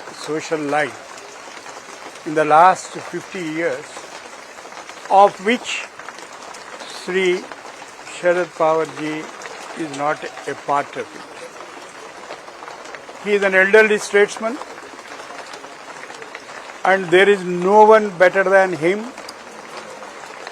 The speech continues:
to appreciate and understand the importance of this event scheduled to take place on ninth of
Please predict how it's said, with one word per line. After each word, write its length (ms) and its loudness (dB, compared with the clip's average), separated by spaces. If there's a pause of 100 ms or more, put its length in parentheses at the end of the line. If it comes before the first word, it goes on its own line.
(800)
to 160 6
appreciate 720 6
and 180 0
understand 720 0 (1400)
the 80 4
importance 760 6
of 120 -2 (220)
this 280 -12 (140)
event 380 0 (2000)
scheduled 520 4
to 140 0
take 240 2
place 440 -2
on 300 -4
ninth 400 -2
of 120 0